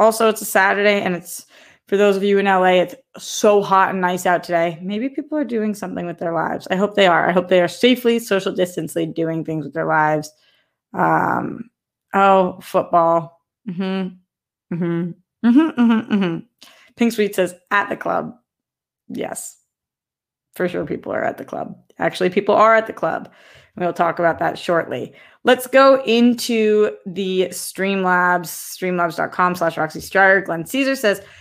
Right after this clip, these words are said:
Hello, good afternoon, and happy Saturday, Roxy. Again, thanks for always being there slash here for us, R J Skittles, and for hanging out with us. Peace, love, bunnies, and hugs to you and the rock stars, sending positive thoughts and good vibes that things work out for the best for you, Roxy. As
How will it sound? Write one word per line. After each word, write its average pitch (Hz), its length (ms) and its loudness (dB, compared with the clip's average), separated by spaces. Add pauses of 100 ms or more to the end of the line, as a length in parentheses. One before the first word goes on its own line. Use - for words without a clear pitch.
(160)
Hello, 277 220 6
good 262 120 6
afternoon, 262 460 2
and 247 100 2
happy 240 220 0
Saturday, 226 400 2
Roxy. 214 560 2
Again, 208 640 0
thanks 202 240 -4
for 214 160 -2
always 185 260 -2
being 202 360 -4
there 202 400 0
slash 170 320 -4
here 220 160 2
for 220 140 0
us, 208 140 2
R 185 140 -2
J 185 120 -4
Skittles, 220 480 0 (240)
and 196 80 -16
for 202 100 0
hanging 220 240 0
out 196 180 2
with 202 80 2
us. 196 140 0
Peace, 240 220 -6
love, 196 200 0
bunnies, 185 260 -2
and 185 100 -10
hugs 208 380 0
to 185 100 -10
you 185 120 -2
and 196 100 -2
the 180 40 -2
rock 180 200 2
stars, 190 260 0
sending 185 160 -6
positive 196 500 -2
thoughts 247 280 4
and 190 80 -6
good 170 180 -6
vibes 196 360 4
that 175 180 -2
things 185 200 -8
work 160 220 -10
out 196 200 2
for - 60 -20
the 160 60 -16
best 180 300 -2
for 170 80 -12
you, 185 260 -2
Roxy. 202 320 0
As 185 100 -4